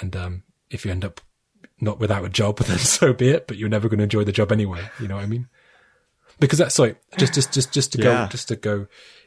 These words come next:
Speaker 1: you know, into the levels of authenticity. Like,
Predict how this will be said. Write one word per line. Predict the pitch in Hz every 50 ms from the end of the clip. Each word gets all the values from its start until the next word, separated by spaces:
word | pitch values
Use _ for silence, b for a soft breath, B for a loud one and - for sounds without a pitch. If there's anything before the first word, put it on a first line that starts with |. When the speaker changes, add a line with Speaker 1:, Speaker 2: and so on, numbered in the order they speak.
| B B
Speaker 1:
you | - -
know, | 101 92 -
into | 110 110 104
the | - 113
levels | 107 104 95 101 98
of | 101
authenticity. | 98 92 - 101 90 - 120 - 107 - - - - - _ _ _ _ _ _ _ _ _ _ _ _ _ - - - -
Like, | - 95 95 92 -